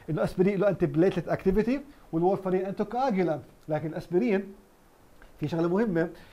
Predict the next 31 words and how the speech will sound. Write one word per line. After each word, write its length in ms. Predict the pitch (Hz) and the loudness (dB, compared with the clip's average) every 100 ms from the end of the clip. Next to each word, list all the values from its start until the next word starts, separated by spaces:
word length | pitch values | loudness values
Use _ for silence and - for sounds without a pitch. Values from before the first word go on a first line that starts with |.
| - - | -16 -2
انه 120 | 160 | 2
يا 60 | 160 | 2
جماعه 300 | 175 190 175 | 4 4 4
هذا 100 | 175 | 4
كمان 460 | 180 185 262 233 | 0 0 2 2
بيرتبط 440 | 185 254 208 196 170 | 0 -2 0 -2 2
على 360 | 185 180 190 | 4 6 6
الالبيومين 600 | 165 185 226 247 185 165 | 2 2 4 4 4 2
زي 140 | 156 165 | 2 4
ما 80 | |
وضحت 320 | 170 180 185 185 | 6 6 2 0
قبل 200 | 170 175 | 0 0
شوي، 340 | 156 160 240 - - - - - - | 2 4 2 -2 -18 -20 -20 -14 -4
وبيرتبط 500 | 190 294 240 214 190 | 0 0 2 0 0
على 160 | 175 | 0
نفس 360 | 277 285 - - | -2 -4 -6 0
البايندينج 680 | 226 190 233 247 233 233 - | 2 4 4 4 2 0 -4
سايت 440 | - 240 240 233 | 0 2 2 0
تبع 280 | 220 226 220 | 0 2 2
الورفرين، 800 | 214 214 220 220 220 220 143 117 - - - | 4 6 6 6 6 6 2 -2 -16 -16 0
يعني 180 | 160 160 | 2 4
بيعمل 300 | 226 226 202 | 2 0 0
ديسبيسمنت. 720 | - - 233 240 - 143 - - - - | 8 8 10 6 0 -6 -6 -16 -20 -4
وزي 180 | 151 247 | 4 6
ما 80 | 254 | 8
قلت 140 | 247 | 6
قبل 160 | 233 233 | 6 2
شوي، 400 | 190 175 - 226 | 4 2 4 0
اي 220 | 269 277 | 2 2
ديسبيسمنت 760 | 247 - - 214 254 226 202 | 2 -4 0 4 4 4 2
للورفرين 760 | 190 175 202 202 190 170 165 | 4 6 6 6 6 6 4